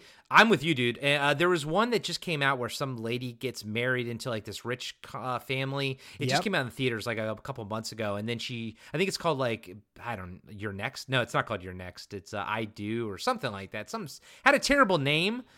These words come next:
Speaker 2: Yeah,
Speaker 1: but,
Speaker 2: it's, it's
Speaker 1: uh,
Speaker 2: like, uh, y-, Tag You're It or something. Not Tag You're, but, but, like, i-, yeah, the idea where she's on the run now. They're, they're basically a
Speaker 1: Yeah.
Speaker 2: game, playing a game of chase, and she's gotta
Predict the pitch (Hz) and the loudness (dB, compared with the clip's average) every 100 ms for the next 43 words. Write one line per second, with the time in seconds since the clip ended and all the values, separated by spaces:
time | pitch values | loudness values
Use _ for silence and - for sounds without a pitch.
0 | - 170 143 131 160 160 151 147 147 170 | -4 2 2 6 6 8 6 6 8 6
1 | - 156 143 139 139 165 165 165 - 156 | 6 6 8 6 4 0 -4 -4 2 4
2 | 151 147 139 143 143 139 190 185 202 202 | 4 2 4 4 4 0 0 2 2 4
3 | 165 151 151 175 151 160 147 147 143 - | 2 4 0 0 2 4 6 4 2 -6
4 | _ _ 165 165 165 151 147 143 139 151 | _ _ -8 -2 4 6 6 4 6 6
5 | 143 139 - 143 131 - 139 131 123 135 | 6 2 2 -2 -2 -2 -2 0 0 2
6 | 135 131 117 113 110 120 123 139 123 139 | 2 2 0 -2 -2 -4 -2 0 2 4
7 | 139 131 135 170 139 139 - 139 147 135 | 2 2 2 4 2 0 0 0 2 2
8 | 123 139 127 - - 139 117 - 131 - | 2 2 0 -4 -2 -2 -2 -4 -4 -4
9 | 131 - 131 123 123 | -4 2 2 4 0